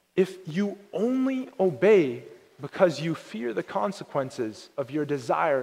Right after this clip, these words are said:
becoming public? How much more can he tell that you don't act because you hate all sin and delight in all righteousness, but simply because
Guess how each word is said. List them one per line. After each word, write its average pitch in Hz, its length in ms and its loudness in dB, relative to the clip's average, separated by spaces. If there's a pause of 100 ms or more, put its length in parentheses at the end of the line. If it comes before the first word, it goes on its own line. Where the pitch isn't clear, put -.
becoming 131 520 -8
public? 123 380 -4 (2500)
How 269 160 4
much 294 260 -2
more 190 640 8 (380)
can 214 160 4
he 196 180 6
tell 202 520 10
that 170 280 8 (480)
you 202 240 0 (280)
don't 247 420 2
act 143 340 -2
because 165 300 0
you 170 100 2
hate 165 400 2
all 196 300 6
sin 147 420 -2
and 160 140 -2
delight 180 460 8
in 175 160 2 (120)
all 196 300 8
righteousness, 147 760 2 (1300)
but - 160 -4
simply 233 480 -4
because 190 360 4